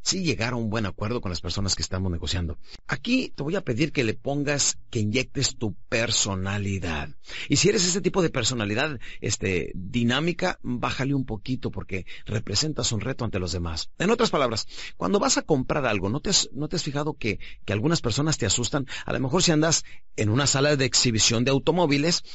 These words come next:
estás viendo un automóvil, de repente llega el vendedor y, "Hola, buenas tardes, mi nombre es Juan Pérez, ¿cómo está?"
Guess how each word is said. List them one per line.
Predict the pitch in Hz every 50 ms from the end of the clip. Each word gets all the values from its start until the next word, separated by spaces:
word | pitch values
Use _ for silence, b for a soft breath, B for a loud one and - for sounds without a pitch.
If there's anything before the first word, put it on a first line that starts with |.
| B B
estás | - 113 - 139 120
viendo | 143 151 160
un | 160 160
automóvil, | 151 - 143 123 139 165 190 160
de | 147
repente | 120 - - 127 139 139 151 143
llega | 131 131 151
el | 147
vendedor | 131 131 120 123 123 143 156 147
y, | 139 107 - b b b b b - - - - -
"Hola, | 214 247 269 262 226
buenas | 233 254 262 -
tardes, | - 254 262 240 233 170 127 - - - -
mi | 147 170
nombre | 196 247 269 247 233 220
es | 208 -
Juan | - 214 196 160
Pérez, | - 233 226 185 147 117 - -
¿cómo | - 208 214 202
está?" | 160 - - 190 156 - -